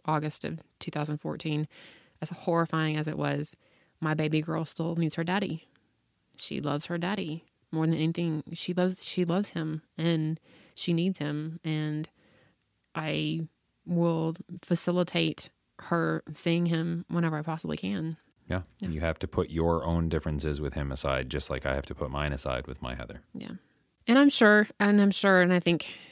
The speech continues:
Speaker 1: you know, our, so our relationships have evolved over these periods of time since the split. And I, I'm sure that they will continue to evolve.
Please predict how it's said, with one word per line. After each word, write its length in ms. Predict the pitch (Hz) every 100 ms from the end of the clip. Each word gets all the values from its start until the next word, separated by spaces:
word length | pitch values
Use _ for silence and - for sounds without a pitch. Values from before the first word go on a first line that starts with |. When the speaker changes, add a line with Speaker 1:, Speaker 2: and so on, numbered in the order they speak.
| - -
Speaker 1:
you 100 | -
know, 280 | 165 139 165 - - _ - _ _ -
our, 80 | -
so 140 | -
our 180 | 180 170
relationships 600 | 190 180 190 202 185 -
have 180 | 180 170 -
evolved 560 | 165 151 156 160 156
over 460 | 139 160 156 160 170
these 380 | - 165 170 - - _ _ _ _ _
periods 400 | - 180 165 160
of 60 | 151
time 320 | - 160 160
since 300 | 160 156 151
the 100 | -
split. 360 | 156 - 156 151
And 100 | 170
I, 140 | 170 -
I'm 120 | 180
sure 220 | - 190
that 160 | 185 -
they 140 | 175
will 160 | 175 180
continue 720 | 170 165 - 170 170 160 156
to 180 | - 175
evolve. 560 | 160 156 156 151 156